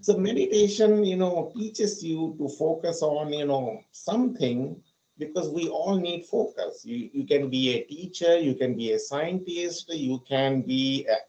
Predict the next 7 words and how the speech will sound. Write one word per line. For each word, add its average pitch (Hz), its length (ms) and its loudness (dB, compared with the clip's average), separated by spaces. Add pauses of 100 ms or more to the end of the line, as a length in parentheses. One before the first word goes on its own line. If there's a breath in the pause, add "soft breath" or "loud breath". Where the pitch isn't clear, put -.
(100)
athlete, 127 720 -4 (920)
or 131 160 0
you 147 160 -2
can 156 220 2
be 143 240 10
a 139 60 12
musician, 135 800 0